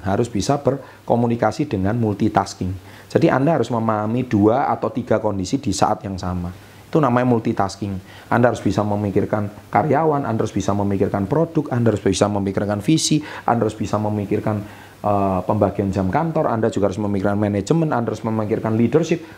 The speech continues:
Wah, itu multitasking. Entrepreneur memang dibutuhkan skill seperti itu. Yang ketujuh, banyak yang tidak setuju denganmu. Itu sudah pasti. Ini tantangan ketujuh itu pasti banyak orang yang tidak setuju dengan Anda. Karena pasti banyak yang menentang. Entah itu karyawan, saudara, family, orang tua,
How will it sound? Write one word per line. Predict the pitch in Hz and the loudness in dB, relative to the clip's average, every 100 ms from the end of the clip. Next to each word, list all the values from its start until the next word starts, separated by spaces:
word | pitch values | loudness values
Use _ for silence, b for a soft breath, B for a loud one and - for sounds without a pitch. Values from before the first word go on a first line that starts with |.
| - | -2
Wah, | 101 - - | -2 0 0
itu | 151 | 2
multitasking. | 165 151 135 131 110 - 92 90 - - 120 | 4 2 0 0 -4 -6 -10 -10 -16 -4 2
Entrepreneur | 120 123 131 143 | 4 4 4 2
memang | 160 165 160 160 | 2 0 2 2
dibutuhkan | 98 95 - 113 | 2 2 -2 -4
skill | - 113 | -2 0
seperti | 107 - 104 92 92 | 0 -4 -6 -6 -4
itu. | 87 - - B B B | -6 -8 -16 B B B
Yang | 127 135 127 | 2 4 2
ketujuh, | 131 - 175 233 - - - | 2 4 2 2 -10 -12 2
banyak | 113 123 123 | 4 4 2
yang | 139 | 2
tidak | 135 107 | 2 2
setuju | 95 110 117 113 | 0 -2 0 0
denganmu. | 95 90 87 82 | 0 0 -2 -4
Itu | - 117 | -2 0
sudah | 135 98 | 2 2
pasti. | 92 87 - - B B | 0 -4 -8 -12 B B
Ini | - 165 | 0 2
tantangan | 147 139 135 139 | 2 2 2 0
ketujuh | 123 135 123 120 | 0 2 2 2
itu | |
pasti | 170 131 - 151 | 2 0 -2 -6
banyak | - - - 113 | -6 -4 2 4
orang | 113 123 139 | 4 2 2
yang | 117 | 2
tidak | 90 | 0
setuju | - 98 107 | -2 -2 0
dengan | 101 90 | 0 0
Anda. | 90 87 82 B B B | 0 0 -2 B B B
Karena | - 127 147 | 0 2 2
pasti | - 131 - | 0 0 0
banyak | - 101 101 | 0 0 2
yang | 104 | 0
menentang. | 104 101 95 92 | 0 -2 -4 -4
Entah | 101 107 | 0 0
itu | 107 | 2
karyawan, | 107 110 135 151 156 | 0 2 2 0 -2
saudara, | 135 104 - 117 143 151 | -2 -2 0 0 0 -2
family, | 123 113 131 156 | -4 -2 0 0
orang | - 117 117 120 | 2 0 0 2
tua, | 135 90 | 2 2